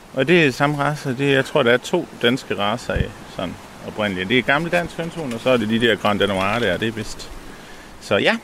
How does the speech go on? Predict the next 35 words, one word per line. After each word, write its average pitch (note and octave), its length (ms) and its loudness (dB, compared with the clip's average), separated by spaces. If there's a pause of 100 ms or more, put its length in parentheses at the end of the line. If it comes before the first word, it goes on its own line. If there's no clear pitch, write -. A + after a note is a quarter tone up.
og D#3 120 0
de C#4 80 4
er C#4 40 2
gode. A#3+ 280 4 (260)
De B3 120 6
har A3 100 6
et C#3 100 0
sind F#3 200 2
ligesom D#3+ 340 2
Labrador, B2 680 4
og D3 260 -2 (1080)
hun B2+ 160 -2
er F#2 40 -2
bare F#2 180 2
godt G2+ 200 -4
selskab. F#2 460 -8
Hun C3+ 100 -6
vil G#2 60 -6
bare G#2 140 -6
gerne G#2+ 200 -6
være F2+ 100 -6
med. B2+ 80 -4 (720)
Ja, E4+ 60 2 (580)
så G#3 100 2
det A#3 100 6
får A#3 80 4
hun F#3+ 120 6
lov G#3 160 6
til. G#3+ 160 2 (600)
Sammen G3 180 2
med F3 60 0
hendes D#3 140 -2
gode F#3+ 140 2
ven F#3 160 4
Leo. F3+ 260 4